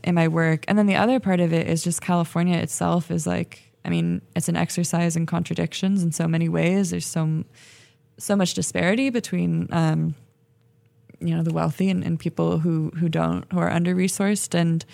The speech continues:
then the land itself is, like, this breathtakingly beautiful land. Um, and one of my stories actually takes place in the town where I went to college, um, of Isla Vista. And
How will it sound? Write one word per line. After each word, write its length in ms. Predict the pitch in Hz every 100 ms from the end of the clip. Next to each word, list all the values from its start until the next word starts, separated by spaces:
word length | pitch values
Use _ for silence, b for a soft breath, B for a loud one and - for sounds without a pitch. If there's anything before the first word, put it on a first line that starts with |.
| B B B B B B _ 185
then 300 | 208 226 226
the 160 | 180
land 380 | 170 175 196 185
itself 500 | 170 - 180 175 165
is, 140 | 165 165
like, 200 | 165 -
this 220 | 170 156
breathtakingly 1000 | - 165 165 - 180 165 170 165 165 160
beautiful 760 | 165 160 160 - - 180 185 165
land. 640 | 165 - - 196 202 - _ _
Um, 460 | 175 170 - 190 175 b b b b b b _ -
and 580 | 175 170 170 170 170 - - _ _ _ _
one 220 | 190 214
of 60 | 202
my 120 | 180
stories 340 | - 175 170
actually 300 | 170 - 175
takes 260 | 165 170 -
place 300 | 170 160 -
in 120 | 170
the 420 | 165 165 165 160 165
town 300 | - 170 165
where 100 | 165
I 80 | 165
went 180 | 160 165
to 60 |
college, 720 | - 170 170 165 170 170 - 180
um, 260 | 170 165
of 80 | 165
Isla 240 | 170 165
Vista. 640 | 165 160 - 170 170 165 175 -
And 600 | 175 170 165 165 165 160